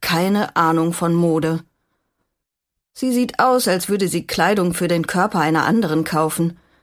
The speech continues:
Zu enge Lycra-Blusen oder zu große Röcke und Männerschuhe.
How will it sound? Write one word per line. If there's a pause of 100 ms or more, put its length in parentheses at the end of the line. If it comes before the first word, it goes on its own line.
(500)
Zu
enge
Lycra-Blusen (260)
oder
zu
große
Röcke
und
Männerschuhe.